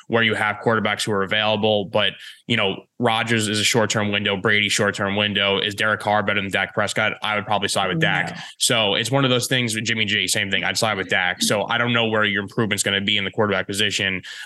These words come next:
Speaker 1: Um, I think people are being way too harsh on Dak Prescott. And
Speaker 2: I
Speaker 1: it's,
Speaker 2: do too.
Speaker 1: sometimes it's okay to lose to a superior team. That's why I'm okay with the Giants loss to the superior Eagles team. This forty-niners team is damn good and very well could be holding up the Lombardi Trophy. So, uh,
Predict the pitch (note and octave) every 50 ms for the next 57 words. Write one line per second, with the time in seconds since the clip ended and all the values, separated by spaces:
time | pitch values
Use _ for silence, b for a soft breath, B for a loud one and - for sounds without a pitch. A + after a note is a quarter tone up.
0 | B - - G#2+ G2 F#2+ F#2 F2+ G#2 G#2 - A2 G#2 - A#2+ - G#2+ G#2+ G2 G#2
1 | G2+ G2 G2 G2 G#2 G#2+ G#2+ G#2+ G#2 G#2 G2+ - - G#2+ G2 G2+ G2+ F#2+ F2+ -
2 | G2 G2 F#2 F#2+ F#2+ - - A2 G2+ F#2 - - G#2 F#2+ F#2+ F#2+ - G#3 G#3+ A3+
3 | F3+ F#3+ F#3+ G3 - G3 F#3 F3 D3+ C3 C3 - C#3 C3+ C3 B2 A#2+ C3 B2+ B2
4 | - C3+ C3 C3 B2+ A#2+ A2+ A2 B B B B - - C#3 B2 A2+ A#2 A#2+ B2
5 | A#2+ A2+ - - A#2 A2 - G#2+ - C3 A#2 A2+ A2+ G#2+ G2 - C3 B2+ A#2+ G#2
6 | F#2+ F#2+ G2 - A2 A2 A2 A2 A2 G#2 - A#2+ A#2 A2+ G2+ G#2 G#2 A2+ G#2+ A2
7 | G#2 G#2 A#2 A2 G#2+ - A2+ G#2+ - - G#2+ - A#2 A2 G#2+ G#2 G#2 A2 A2 G#2
8 | - - B2+ A#2+ A#2 A2 G#2+ G2+ - - C3 B2+ A#2+ A#2+ A#2 A2+ - - A#2+ A2+
9 | G#2+ B B B B B - A2 G2+ F#2+ A#2 A2+ A#2 A2+ G#2+ A2+ B2+ C3 B2 G#2+
10 | G#2+ G2+ G#2 A2 A2 G#2+ A2 A2 G#2 - A#2 G#2+ G#2 G#2 A2+ G#2+ A2 A2 G#2 -
11 | - G#2 A2 G#2 G#2 G#2 G#2+ G2+ F2 - A#2 A2+ A2 F#2+ G2 F#2 - - G2+ G2
12 | G2 F#2+